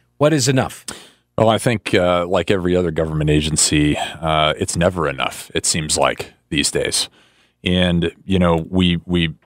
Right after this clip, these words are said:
Speaker 2: we talked about, uh, Afghan warlords at the end of, of the last segment.
Speaker 1: Mm-hmm.
Speaker 2: And, you know, there's, there's a fundamental understanding of economics of war that people need to understand. The mainstream media doesn't talk about it, right? But,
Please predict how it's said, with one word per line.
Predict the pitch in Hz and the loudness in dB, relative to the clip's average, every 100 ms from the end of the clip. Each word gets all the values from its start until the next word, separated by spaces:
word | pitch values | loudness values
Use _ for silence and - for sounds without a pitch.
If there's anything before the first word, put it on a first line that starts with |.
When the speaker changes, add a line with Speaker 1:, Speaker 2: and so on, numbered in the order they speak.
| - | -8
Speaker 2:
we | 95 | -8
talked | - 131 117 - | 0 2 2 0
about, | 92 87 87 85 - | -2 2 2 0 -4
uh, | 87 80 78 76 - | -2 0 0 -2 0
Afghan | 87 - 95 80 | 0 0 -4 -2
warlords | 80 82 82 71 64 - - | -2 -2 0 -2 -2 -6 -4
at | 82 - | -6 -2
the | 78 | 0
end | 80 78 76 | 0 0 -2
of, | 73 - - - | -4 -6 -14 -8
of | 78 | -6
the | 80 | -2
last | 73 73 - | 0 0 0
segment. | - 80 71 92 | -2 -4 -4 -4
Speaker 1:
Mm-hmm. | 131 127 76 | -2 -2 0
Speaker 2:
And, | 80 76 73 - - - - - _ - | 0 0 -2 -8 -12 -20 -20 -20 _ -2
you | 101 | 2
know, | 90 82 - | 2 0 -4
there's, | 104 101 - - - | -2 0 -4 -8 -6
there's | 95 87 | -4 -4
a | |
fundamental | - - 190 151 123 113 | -4 2 2 4 2 2
understanding | 104 92 - 98 92 85 | 0 -2 -2 0 0 0
of | |
economics | 76 - 80 80 82 - | -2 -2 0 0 0 -4
of | - 73 | -8 -6
war | 76 78 | -2 0
that | 71 - | -2 -4
people | 95 - 92 78 73 - | -6 -2 0 0 -4 -6
need | 85 80 | -4 -2
to | 78 | -4
understand. | 76 - - 65 64 | -8 -6 -8 -8 -10
The | |
mainstream | 76 92 - 92 | -4 -2 -2 -4
media | 82 80 76 | -2 -2 -4
doesn't | 73 78 | -6 -6
talk | 71 71 | -6 -6
about | 67 64 | -6 -6
it, | 65 | -2
right? | 76 - | -4 -2
But, | - | -8